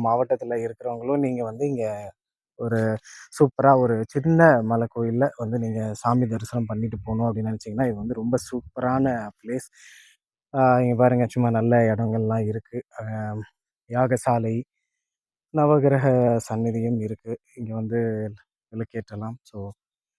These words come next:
தெரிஞ்சு ரொம்ப அழகான கோவிலா இருக்கு இந்த வையாபுரி முருகன் கோவில்.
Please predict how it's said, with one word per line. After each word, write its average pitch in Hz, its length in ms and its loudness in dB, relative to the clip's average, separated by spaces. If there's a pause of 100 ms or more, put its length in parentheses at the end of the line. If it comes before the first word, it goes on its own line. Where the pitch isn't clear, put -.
(480)
தெரிஞ்சு 123 260 0
ரொம்ப 113 260 -2
அழகான 110 440 -2 (360)
கோவிலா 107 320 -6
இருக்கு 107 260 -8
இந்த 104 180 -8
வையாபுரி 107 540 -6 (240)
முருகன் 107 380 -8
கோவில். 104 360 -12